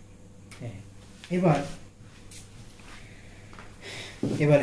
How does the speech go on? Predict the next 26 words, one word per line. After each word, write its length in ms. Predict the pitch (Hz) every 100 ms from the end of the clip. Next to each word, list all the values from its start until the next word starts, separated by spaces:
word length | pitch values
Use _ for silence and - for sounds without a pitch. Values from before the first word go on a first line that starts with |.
| 160
এইখানে 420 | 196 185 208 160 135 - - - 139
যে 100 | 127 139
ফাংশনটা 460 | - 151 151 165 156
দেখতে 260 | 131 - 127
পাচ্ছেন, 360 | 127 - 180 254 - - - - - -
এখানে 320 | 139 143 165 143
আর 60 | 139 151
একটা 220 | - 143 139 - -
option 320 | 131 - 165
আছে। 260 | 135 - 190 - - - - - - - 135
তো 80 | 143 123
এখানে 320 | 151 147 170 170
যদি 200 | 156 147
আমরা 240 | 156 139 127 - - - - -
এটা 200 | 131 143 127
ঘোরাই, 300 | 147 139 135 - - - -
তো 100 | - 139 - -
আরও 220 | 160 185 170
অনেকটা 380 | 147 151 - 139 135 - 143
বড় 160 | 127 131 101
হবে। 220 | 98 - - - - - - - - - - - - - - - -
তো 80 | 160 151
আমরা 280 | 160 190 170
যখন 380 | 175 160 175 131 151 - - - -
ঠিক 160 | - 139 117 - - -
এই 80 | 156